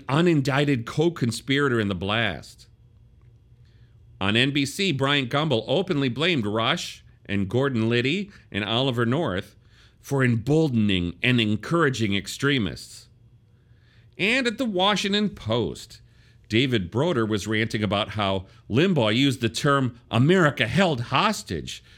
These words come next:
to describe the country under Clinton. Washington Post columnist Milbank also received a fulsome forum for his shtick on the N P R show,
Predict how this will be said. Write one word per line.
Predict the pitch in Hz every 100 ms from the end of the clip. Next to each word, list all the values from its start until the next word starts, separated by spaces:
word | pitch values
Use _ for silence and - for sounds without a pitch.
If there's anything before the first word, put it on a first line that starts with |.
| - -
to | 107
describe | 98 104 - 120 139 156
the | 151
country | - 127 131 127 113
under | 104 107
Clinton. | 101 95 95 73 69 - _ - _ - _ - - _ _ _ - - _ - _ - - - _ -
Washington | 101 139 127 - 123 98
Post | - 143 120 -
columnist | - 151 151 131 117 -
Milbank | 120 151 131 135 117
also | - 156 220 202
received | 113 101 - 104 98 -
a | 101
fulsome | 95 - 117 120 - 95
forum | 92 92 90 92 123
for | 127 87
his | 80
shtick | - - - 147 147 - _ _ - - - - - -
on | - 127
the | 131 139
N | 185
P | - 139
R | 139 220
show, | 269 - 85 95